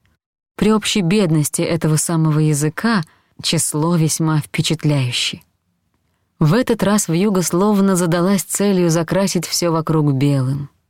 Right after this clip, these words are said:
Говорят, можно рисовать черным по белому. В Хельхейме же можно увидеть картины белым по белому. Серебристо-белая корка наста, молочно-белая пелена снега,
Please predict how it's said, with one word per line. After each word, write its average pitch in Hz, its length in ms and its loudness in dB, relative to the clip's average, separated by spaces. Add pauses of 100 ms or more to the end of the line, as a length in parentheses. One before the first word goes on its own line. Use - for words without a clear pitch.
(720)
Говорят, 196 420 2
можно 208 280 4
рисовать 196 460 0
черным 190 560 2
по 185 140 0
белому. 151 600 0 (680)
В - 60 -14
Хельхейме 196 640 2
же 151 120 2
можно 170 360 2
увидеть 170 300 0
картины 170 720 0 (160)
белым 165 600 2
по 160 140 0
белому. 143 680 0 (1000)
Серебристо-белая 165 1000 0
корка 160 340 0
наста, 185 500 0 (380)
молочно-белая 165 1000 2
пелена 151 380 2
снега, 139 680 0